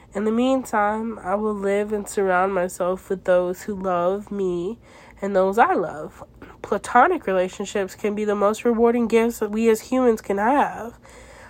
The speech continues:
I have no problem celebrating my friends' milestones while recognizing that mine are a little bit different. I'm more proud of the person that I've transformed into within the past ten years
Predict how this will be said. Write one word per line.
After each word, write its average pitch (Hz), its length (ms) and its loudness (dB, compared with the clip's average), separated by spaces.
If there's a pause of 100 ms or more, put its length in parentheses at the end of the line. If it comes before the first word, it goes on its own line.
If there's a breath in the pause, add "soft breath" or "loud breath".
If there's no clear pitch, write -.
I 240 100 2
have 349 100 6
no 240 260 8
problem 220 460 4
celebrating 190 580 2
my 180 200 0
friends' 175 340 -2
milestones 170 840 -2
while 190 160 4
recognizing 190 600 0
that 175 120 0
mine 185 320 2
are 208 120 4
a 185 60 2
little 180 200 0
bit 180 240 -6
different. 196 560 -2 (640 loud breath)
I'm 233 160 8
more 240 240 8
proud 214 460 4
of 202 160 -4
the 190 80 -10
person 190 520 -2
that 185 200 0
I've 170 320 2
transformed 185 800 0
into 208 400 -4
within 208 380 -4
the 214 100 -4
past 220 440 0
ten 226 260 0
years 226 400 2